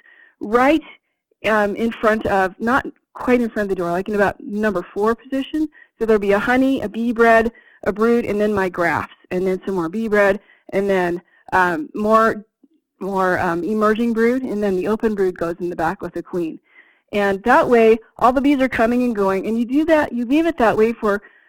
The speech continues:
a day or two while they really get your grafts going, and then you take out the,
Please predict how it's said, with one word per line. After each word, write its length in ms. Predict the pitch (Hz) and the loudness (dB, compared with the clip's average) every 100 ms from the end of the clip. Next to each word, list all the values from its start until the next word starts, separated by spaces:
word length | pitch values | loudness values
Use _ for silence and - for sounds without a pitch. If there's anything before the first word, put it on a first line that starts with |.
| _ - | _ -4
a 80 | 226 | 0
day 220 | 214 214 | 4 4
or 100 | 262 | 2
two 260 | 262 294 285 | 0 0 0
while 100 | 226 | 2
they 140 | 190 | 2
really 260 | 185 190 202 | 0 0 2
get 240 | 226 214 | 0 0
your 100 | 185 | -4
grafts 380 | 190 175 196 - | 0 0 0 -4
going, 340 | 262 254 285 302 | -4 -2 0 -2
and 120 | 233 | -2
then 80 | 269 | 2
you 160 | 330 269 - | 0 0 -6
take 240 | 262 269 269 | -2 -2 2
out 240 | 247 254 | 0 2
the, 240 | 202 180 | 0 0